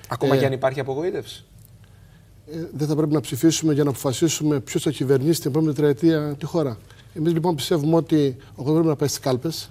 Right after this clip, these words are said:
Speaker 2: να ψηφίσει, να ψηφίσει την κυβέρνηση της Νέας Δημοκρατίας, τον Κυριάκο Μητσοτάκη, διότι την τελευταία τετραετία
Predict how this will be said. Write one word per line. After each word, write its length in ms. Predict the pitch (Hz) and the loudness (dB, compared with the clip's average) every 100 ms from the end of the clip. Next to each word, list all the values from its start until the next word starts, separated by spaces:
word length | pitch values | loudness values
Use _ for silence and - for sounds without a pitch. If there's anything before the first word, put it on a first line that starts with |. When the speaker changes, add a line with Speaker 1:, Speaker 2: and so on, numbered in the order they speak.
| - | -8
Speaker 2:
να 80 | 131 | -8
ψηφίσει, 600 | - 117 135 120 170 180 - - - - | -6 -4 -4 -2 -6 -8 -12 -20 -20 -10
να 100 | 127 | -8
ψηφίσει 640 | - 120 180 170 180 160 | -6 6 6 6 4 2
την 220 | 151 - | 0 -4
κυβέρνηση 280 | 127 127 147 | -2 4 4
της 100 | 123 | 4
Νέας 140 | 151 | 2
Δημοκρατίας, 600 | 131 123 120 107 147 156 - - - | 2 0 -2 2 0 0 -8 -20 -8
τον 120 | - | -4
Κυριάκο 340 | 131 139 160 151 | 0 2 2 0
Μητσοτάκη, 440 | 123 117 147 143 | -4 -2 -2 -2
διότι 120 | 175 175 - - | -6 -8 -20 -8
την 140 | - 151 | -2 0
τελευταία 280 | 143 131 | 2 2
τετραετία 640 | 160 143 139 123 165 151 | 2 2 0 2 4 4